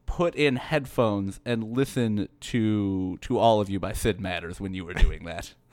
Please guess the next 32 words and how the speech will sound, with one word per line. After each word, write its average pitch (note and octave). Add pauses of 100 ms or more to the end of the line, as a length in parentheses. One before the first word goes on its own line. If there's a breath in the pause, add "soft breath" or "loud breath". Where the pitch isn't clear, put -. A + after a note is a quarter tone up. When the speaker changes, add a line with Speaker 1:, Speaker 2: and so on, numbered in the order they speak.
(420 loud breath)
Speaker 2:
No. C3
Speaker 1:
<laughs> -
'Cause G#3+
I C#4
Speaker 2:
<laughs> -
That's -
Speaker 1:
did, F3
Speaker 2:
definitely G#3+
where G#3
we -
Speaker 1:
and -
Speaker 2:
did E3
Speaker 1:
it D#3
was D#3+ (200)
Speaker 2:
differentiate. -
Speaker 1:
good. B2
It C#3+
was C3
very, D3+
very B2+
good, B2
and A2+
I G#2
would G2+
highly A#2+
recommend G2+
it. - (260)
Speaker 2:
Although D#3
I B2
have, B2+
you A2+
know, F2